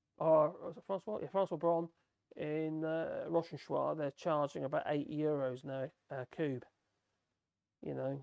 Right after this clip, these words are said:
so it's, um, quite pricey. I was paying thirty-five, so, uh, but he's not doing it anymore. Seventeen fifty for, uh, twenty-five kilos of smokeless coal. Blimey.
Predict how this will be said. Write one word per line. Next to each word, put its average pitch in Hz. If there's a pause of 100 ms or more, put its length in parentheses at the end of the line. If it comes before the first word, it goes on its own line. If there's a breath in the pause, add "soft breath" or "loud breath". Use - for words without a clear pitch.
(100)
so 165
it's, 139
um, 143
quite 156
pricey. 143 (1500 soft breath)
I -
was 165
paying 185
thirty-five, 160 (760)
so, -
uh, 143
but -
he's 151
not -
doing 151
it 143
anymore. 139 (2750)
Seventeen 262
fifty 208
for, 185
uh, 175
twenty-five 175
kilos 175
of 156 (160)
smokeless 185
coal. 139 (640)
Blimey. 156